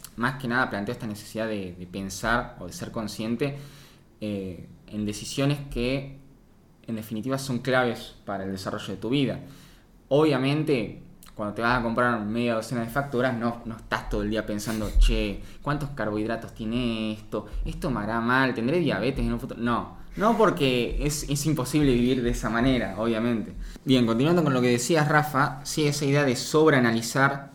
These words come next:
o hacer lo que se llama para mí una sobrenarrativa de, de muchas cuestiones, por un lado es un mecanismo perjudicial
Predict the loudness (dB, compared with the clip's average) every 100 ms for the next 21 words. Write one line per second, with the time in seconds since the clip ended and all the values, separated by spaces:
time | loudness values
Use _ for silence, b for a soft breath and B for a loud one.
0 | -6 -2 0 0 -2 -4 -6 -2 0 0
1 | -2 -4 -4 -2 0 0 0 -2 -4 -2
2 | 0 0 0 -2 2 4 4 2 -2 -2
3 | 0 0 -2 -8 -20 -12 -6 -2 -2 -4
4 | -8 -12 -18 -14 -6 0 2 2 0 -6
5 | -8 -6 -4 -2 -2 B B B B B
6 | B B B B B B -20 -20 -20 -16
7 | 0 4 6 6 8 8 6 2 -6 -14
8 | -4 2 2 2 0 -2 -4 -10 -10 -6
9 | -2 0 0 0 0 -2 -4 -8 -12 -16
10 | B B B B -8 -2 -4 2 2 2
11 | -6